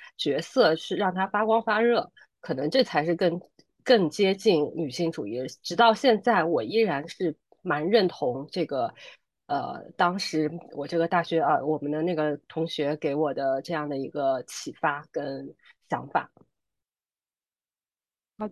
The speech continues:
Speaker 2: 听了大家的这些分享，也让我就是想到自己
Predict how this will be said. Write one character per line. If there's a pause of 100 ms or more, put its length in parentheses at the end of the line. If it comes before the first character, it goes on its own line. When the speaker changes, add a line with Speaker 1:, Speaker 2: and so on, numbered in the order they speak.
Speaker 2:
听
了
大
家
的
这
些 (120)
分
享， (180)
也 (240)
让
我
就
是 (680)
想
到
自
己